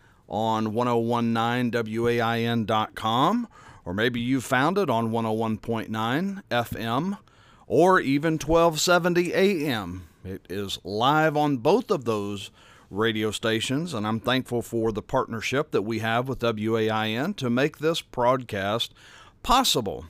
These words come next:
And I also appreciate the folks at Columbia Baptist Church, the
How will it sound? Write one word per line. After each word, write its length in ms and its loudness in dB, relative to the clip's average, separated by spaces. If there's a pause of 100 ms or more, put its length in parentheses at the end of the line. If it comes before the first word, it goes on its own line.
(120)
And 200 -4
I 180 2
also 400 2
appreciate 560 -2
the 80 -6
folks 340 -4
at 140 -10
Columbia 420 -2
Baptist 460 -4
Church, 460 0 (580)
the 220 -6